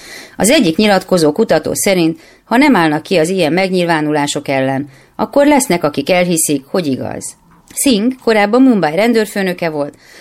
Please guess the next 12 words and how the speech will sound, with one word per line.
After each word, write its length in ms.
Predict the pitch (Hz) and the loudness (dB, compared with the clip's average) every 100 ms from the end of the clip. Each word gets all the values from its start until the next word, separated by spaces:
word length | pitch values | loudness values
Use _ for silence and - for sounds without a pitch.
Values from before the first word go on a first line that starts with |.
| - - | -16 -4
majd 180 | 240 | 0
a 40 | 269 | 4
Modi-féle 560 | 285 233 220 - 208 | 4 4 2 0 0
hindu 360 | 220 247 208 196 | 2 2 2 0
nacionalista 840 | 196 196 - 180 180 175 180 220 | 0 0 -2 -2 0 -2 -2 -2
B 80 | 214 | 0
G 300 | 202 175 165 | 0 0 -2
P 60 | 160 156 | 0 0
színeiben 680 | - 196 180 165 160 156 | 0 2 2 2 2 2
lett 180 | 190 208 | 0 0
parlamenti 540 | 156 151 147 139 139 | 0 2 2 2 -2
képviselő. 760 | 135 127 123 127 135 131 123 | -6 -6 -6 -6 -6 -6 -8